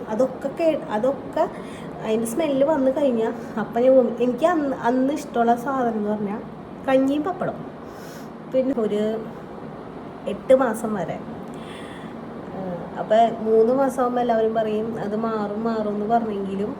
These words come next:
എട്ട് മാസം വരെ അങ്ങനെ തന്നെയായിരുന്നു. കണ്ടിന്യുവസ്ലി അങ്ങനെ വോമിറ്റിംഗ് ആയിരുന്നു. പിന്നെ ഒരു എട്ടാമത്തെ മാസമായി കഴിഞ്ഞപ്പം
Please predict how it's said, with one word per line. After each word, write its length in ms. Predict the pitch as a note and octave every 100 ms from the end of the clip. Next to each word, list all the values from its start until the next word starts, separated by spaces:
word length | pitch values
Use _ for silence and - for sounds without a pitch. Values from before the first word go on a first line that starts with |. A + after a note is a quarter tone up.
| - - - -
എട്ട് 220 | G3+ G3
മാസം 340 | G#3+ A3+ A3+ A3+
വരെ 180 | G#3 G#3+
അങ്ങനെ 340 | G#3 G3+ G#3
തന്നെയായിരുന്നു. 480 | G#3+ G3+ F3+ F3 A3 - - -
കണ്ടിന്യുവസ്ലി 640 | F#3+ F#3 F3+ F#3 - G3+
അങ്ങനെ 240 | G#3 G3
വോമിറ്റിംഗ് 500 | G3 G3 G3 - F#3
ആയിരുന്നു. 220 | F#3+ F3+ F#3+
പിന്നെ 200 | G#3 A3+
ഒരു 100 | C#4+
എട്ടാമത്തെ 500 | C#4 C#4 C4+ D4+ E4+
മാസമായി 320 | A#3+ A#3+ A3
കഴിഞ്ഞപ്പം 460 | A3+ A3 G3 F#3+